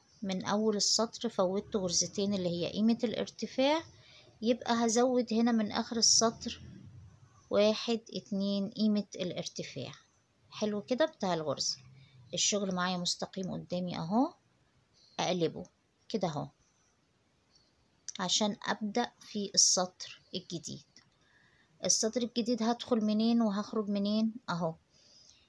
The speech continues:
ده بالنسبة لي الغرزتين السلسلة اللي انا ارتفعتهم دول بالنسبة لي غرزة نص عمود، يعني بيتعدوا معايا غرزة نص عمود.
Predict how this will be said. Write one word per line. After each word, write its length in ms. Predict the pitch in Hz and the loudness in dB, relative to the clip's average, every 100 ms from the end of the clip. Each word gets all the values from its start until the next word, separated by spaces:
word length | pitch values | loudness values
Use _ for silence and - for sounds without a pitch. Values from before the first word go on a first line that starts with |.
| _ - | _ -6
ده 180 | 185 240 | 2 4
بالنسبة 600 | 254 247 247 220 214 262 | 6 6 6 4 4 4
لي 100 | 269 | 4
الغرزتين 600 | 226 214 202 208 247 247 | 2 0 0 0 2 4
السلسلة 580 | 240 - 214 - 233 | 4 2 2 2 2
اللي 140 | 233 226 | 2 2
انا 140 | 233 | 2
ارتفعتهم 840 | 233 - 233 214 202 247 240 233 202 | 0 -2 -2 -2 -2 0 4 4 4
دول 220 | 240 262 | 2 2
بالنسبة 560 | 226 202 196 - 226 | 0 -2 -2 -2 0
لي 120 | 240 226 | 2 2
غرزة 400 | 220 233 220 220 | 2 2 0 0
نص 320 | 220 214 - 226 | 0 2 4 4
عمود، 460 | 214 196 185 165 - | 2 -2 -4 -6 -8
يعني 240 | 165 175 170 | -6 -4 -6
بيتعدوا 520 | 180 190 196 196 190 | -6 -2 -2 -2 -4
معايا 440 | 175 170 170 170 - _ _ _ _ _ _ | -2 -4 -4 -6 -10 _ _ _ _ _ _
غرزة 400 | 170 190 190 185 - | -2 0 0 -2 -4
نص 220 | 180 - 190 | -2 0 2
عمود. 380 | 156 147 143 | 0 -4 -8